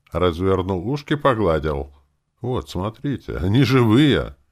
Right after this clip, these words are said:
Эльфы уставились на уши моего лука. Я их отрезал у дохлого уже эльфа.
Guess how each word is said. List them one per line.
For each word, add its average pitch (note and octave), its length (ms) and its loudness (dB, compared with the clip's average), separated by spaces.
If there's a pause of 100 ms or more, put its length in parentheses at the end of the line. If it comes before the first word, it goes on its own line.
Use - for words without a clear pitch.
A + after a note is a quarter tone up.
(360)
Эльфы F2+ 340 -4
уставились E2+ 720 -4
на F2+ 160 -2
уши F2 320 -4
моего E2+ 440 -2
лука. - 640 -6 (520)
Я B2 280 0
их C3 220 2
отрезал A#2 580 2
у G2+ 80 0
дохлого G2+ 580 2
уже F#2 380 0
эльфа. A#1 460 -8